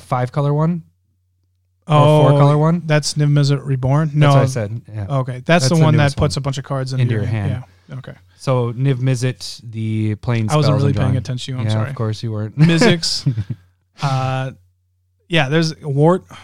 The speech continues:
Speaker 1: You got
Speaker 2: Brood
Speaker 1: Feather
Speaker 2: Mother.
Speaker 1: in here again, of course.
Speaker 2: Yeah, you could have Feather in here for sure. Feather would be a really good one. I like that one.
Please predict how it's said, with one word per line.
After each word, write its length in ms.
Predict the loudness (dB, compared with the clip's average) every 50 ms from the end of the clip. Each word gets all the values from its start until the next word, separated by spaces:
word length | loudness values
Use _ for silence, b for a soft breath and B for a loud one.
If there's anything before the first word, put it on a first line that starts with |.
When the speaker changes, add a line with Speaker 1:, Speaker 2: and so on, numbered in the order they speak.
| B B B B -20 -20 _ -8
Speaker 1:
You 100 | -8 -6
got 80 | -2
Speaker 2:
Brood 160 | 2 2 4
Speaker 1:
Feather 80 | 4 4 4
Speaker 2:
Mother. 160 | 4 4 4
Speaker 1:
in 60 | 2 2
here 180 | 2 0 0
again, 320 | -2 -2 -2 0 0 -2 -2
of 100 | -4 -6
course. 200 | -4 0 2 2
Speaker 2:
Yeah, 100 | 2 2
you 100 | 0 -2
could 100 | -4 -4
have 160 | -6 -8 -10 -14 -18 -20 -14 -10
Feather 240 | -8 -6 -4 -4 -4
in 80 | -2
here 140 | -4 -4 -4
for 120 | -6 -8 -10
sure. 320 | -8 -6 -6 -6 -6 -8 -12 _ -20 -20 _ _ _ _ _ _ _ _ _ _ _ _ _ _ _ _
Feather 180 | 0 0 2 2
would 140 | 2 0 0
be 100 | -2 -2
a 60 | -2
really 200 | -2 -2 -4 -4
good 140 | -4 -6 -6
one. 180 | -6 -6 -8 -10 _ _ _
I 80 | -12 -10
like 180 | -10 -10 -10
that 160 | -12 -14 -12
one. 180 | -12 -12 -14